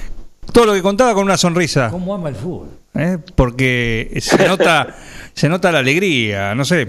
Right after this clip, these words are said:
Speaker 1: eh, es lo, el, la, el, tu voz me, me transmite eso, ¿no? Y el relato y con, y con la alegría con que contás, este, o que, que ha sido tu paso por el fútbol profesional.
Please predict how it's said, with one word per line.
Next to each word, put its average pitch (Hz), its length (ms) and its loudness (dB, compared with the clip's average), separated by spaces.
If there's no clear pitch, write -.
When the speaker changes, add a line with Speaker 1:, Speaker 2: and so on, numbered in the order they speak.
Speaker 1:
eh, 113 340 -2
es 170 100 4
lo, 143 360 2
el, 131 600 -2
la, 139 100 4
el, 143 960 -4
tu 165 140 6
voz 202 180 2
me, 143 400 -2
me 131 100 -2
transmite 135 480 0
eso, 107 220 -2
¿no? 165 220 0
Y 120 120 2
el 123 120 0
relato 156 400 0
y 143 80 -2
con, 107 560 -2
y - 160 0
con 107 480 -2
la 123 80 0
alegría 160 400 0
con 117 180 -2
que 110 60 -4
contás, 117 580 -2
este, 110 320 -2
o 92 460 -6
que, 92 600 -4
que 123 120 0
ha 113 40 -2
sido 131 220 0
tu 117 160 -2
paso 143 240 -2
por 107 160 -2
el 101 180 -4
fútbol 110 300 -4
profesional. 107 520 -4